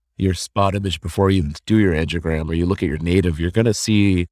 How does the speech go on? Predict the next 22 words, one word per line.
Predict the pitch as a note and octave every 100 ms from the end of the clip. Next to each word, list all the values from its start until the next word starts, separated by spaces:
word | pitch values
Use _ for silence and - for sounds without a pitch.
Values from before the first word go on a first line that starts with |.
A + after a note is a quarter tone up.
| _
the | -
calcium. | - G2+ G#2 - E2+
And | E2
when | F2
you're |
talking | E2 A2 G#2+
about | F2+ -
below | E2+ F2 B2
the | G#2+
knee, | F2 D#2+ D#2+
you're | F2
gonna | F#2 G2
see | - - A#2+ G2 E2
the | F2 E2
railroad | F#2+ G2 F#2 E2+ D#2+
sign, | - F2 F2 E2 D#2 _ _ -
kind | G2+
of | F2
the |
tram | D#2+ - F#2+
track | E2 - F2+ E2
calcium. | - F2+ F#2+ E2 D#2 D2+